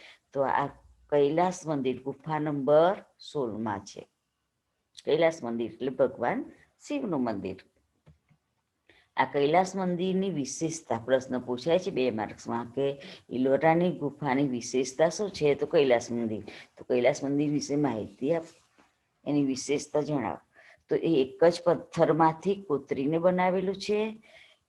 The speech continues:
એની લંબાઈ પચાસ મીટર, પહોળાઈ તેત્રીસ મીટર અને ઊંચાઈ ત્રીસ મીટર. તો વિશા-, વિચારો કે આ કેટલી વિશાળ શિલાને કંડાળીને આ ભવ્ય મંદિર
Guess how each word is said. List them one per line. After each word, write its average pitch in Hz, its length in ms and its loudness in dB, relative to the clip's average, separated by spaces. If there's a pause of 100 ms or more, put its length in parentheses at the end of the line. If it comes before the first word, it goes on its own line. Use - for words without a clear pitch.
(120)
એની 123 260 0
લંબાઈ 131 500 4 (260)
પચાસ 190 760 2
મીટર, 160 500 4 (1700)
પહોળાઈ 143 420 6
તેત્રીસ 165 680 0
મીટર 180 260 4
અને 139 140 2
ઊંચાઈ 139 420 2
ત્રીસ 165 440 0
મીટર. 120 300 -2
તો 127 60 -4
વિશા-, 131 480 -2
વિચારો 139 600 2
કે 175 140 2
આ - 20 -2
કેટલી 185 800 -2
વિશાળ 160 580 4
શિલાને 143 560 0
કંડાળીને 143 840 2 (280)
આ - 80 -2
ભવ્ય 165 460 4
મંદિર 143 480 0